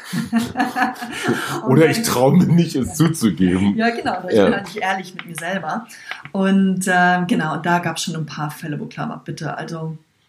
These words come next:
Speaker 1: du bist
Speaker 2: Äh,
Speaker 1: bei mir nicht richtig, komm bitte nicht wieder."
Speaker 2: Für mein besseres Verständnis, was ist der Unterschied zwischen Prostitution und einer Tantra-Massage? Ich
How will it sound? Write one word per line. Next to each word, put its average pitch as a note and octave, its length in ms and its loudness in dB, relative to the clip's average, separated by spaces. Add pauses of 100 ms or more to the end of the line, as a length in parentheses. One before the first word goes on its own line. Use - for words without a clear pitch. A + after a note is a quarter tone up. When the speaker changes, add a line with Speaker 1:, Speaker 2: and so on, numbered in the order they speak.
(120)
Speaker 1:
du G#3 140 2
bist F#3+ 140 4
Speaker 2:
Äh, - 20 -4
Speaker 1:
bei G#3 100 2
mir G3 100 2
nicht - 180 -2
richtig, - 280 -4
komm E3+ 200 -6
bitte D#3+ 200 -8
nicht D3+ 220 -10
wieder." E3+ 100 -4
Speaker 2:
Für A#2 120 4
mein A2 340 6
besseres C#3 400 2
Verständnis, G#2+ 480 2
was G#2+ 200 0
ist C#3+ 120 -4
der G#2+ 140 4
Unterschied A2+ 440 0
zwischen F2+ 300 -2
Prostitution F2+ 920 -4
und A2 60 0
einer G2+ 240 -2
Tantra-Massage? - 1120 -12 (680)
Ich - 220 -12